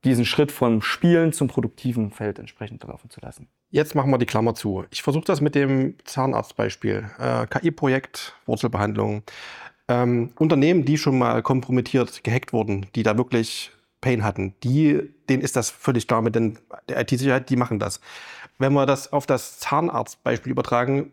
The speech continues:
Speaker 2: ist es sinnvoll, mich nicht erst dann um meine Zahnzusatzversicherung zu kümmern, wenn mir der erste Zahn weggefault ist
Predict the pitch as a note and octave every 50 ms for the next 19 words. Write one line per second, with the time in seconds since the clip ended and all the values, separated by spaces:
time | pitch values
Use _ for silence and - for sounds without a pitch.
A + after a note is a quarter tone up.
0 | _ - C3+ C3+ C3+ - - C#3 C#3+ D3+ - D#3 C3 C3 C3 C3+ C3+ C#3 C3+ _
1 | - - C#3 B2 A#2 C#3+ D3+ D3+ B2 - - C#3 C#3+ C#3 B2+ B2 B2 A#2 - B2+
2 | A#2+ A#2+ C3 B2+ C3 B2 B2+ - B2 B2+ B2+ B2+ A#2+ C3 - A2+ - C3+ C3 C3+
3 | C3+ C3+ C3 A2+ A2+ A#2 C3 C3 C3 B2 A#2+ B2 A#2+ - A#2 - B2+ A2+ - -
4 | A2+ A#2 A2+ A2+ B2 - - - C3+ C3+ C#3+ E3+ G3 - -